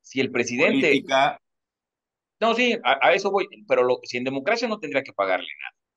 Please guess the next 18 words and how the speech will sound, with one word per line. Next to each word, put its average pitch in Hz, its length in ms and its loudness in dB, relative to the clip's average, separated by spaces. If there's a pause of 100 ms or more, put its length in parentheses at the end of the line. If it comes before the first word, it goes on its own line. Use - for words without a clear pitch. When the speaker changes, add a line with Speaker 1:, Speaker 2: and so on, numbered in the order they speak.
Speaker 1:
porque 98 200 -12
es 123 60 -8
un 147 60 -10
juego 151 200 2
democrático, 107 680 -4
pues. - 220 -20 (600)
Pero, 110 200 -2
sin 110 160 -6
embargo, 131 540 2 (260)
Speaker 2:
Sí. 104 240 -6
Speaker 1:
aquí 104 240 -4
lo 143 100 -2
interesante 127 460 -6
saber 120 320 2
es, 123 260 -2 (360)
Nacho, 127 560 -4 (120)
¿qué 151 160 -8
sabe? 139 520 0